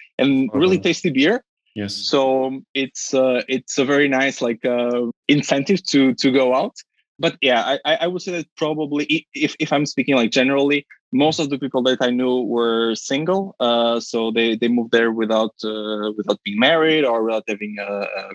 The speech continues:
Speaker 1: girlfriend. And then, uh, what would eventually happen, and what I saw from most of the Portuguese guys and Brazilian guys that, that I knew, was that they would eventually, uh, meet someone there, and then they would just, uh, settle in and, and, and,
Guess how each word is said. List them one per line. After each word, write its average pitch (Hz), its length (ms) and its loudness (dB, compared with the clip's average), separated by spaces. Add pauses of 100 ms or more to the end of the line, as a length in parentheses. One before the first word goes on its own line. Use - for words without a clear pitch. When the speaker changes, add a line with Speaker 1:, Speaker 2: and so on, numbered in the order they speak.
Speaker 1:
girlfriend. 165 400 0 (420)
And 147 100 2
then, 156 380 0 (200)
uh, 147 300 0
what 147 220 0
would 143 120 -2
eventually 156 400 -2
happen, 139 500 -2
and 117 400 -2 (380)
what 127 260 2
I 135 100 4
saw 135 220 2
from 123 260 -4
most 131 140 -6
of 127 80 -4
the 120 100 -4
Portuguese 123 440 -2
guys 131 420 2
and 113 200 -2
Brazilian 127 380 -2
guys 123 260 0
that, 120 220 -2
that 120 200 -2
I 117 100 0
knew, 143 240 -4 (400)
was 120 200 2
that 127 160 2
they 127 120 4
would 131 160 2
eventually, 127 580 0
uh, 127 380 0
meet 143 200 -2
someone 143 300 -2
there, 143 200 4
and 127 140 2
then 113 360 -2
they 110 100 2
would 104 180 -2
just, 104 320 -6
uh, 104 300 4
settle 101 380 0
in 104 180 -2
and, 101 300 -4 (160)
and, 98 260 -6
and, 101 180 -2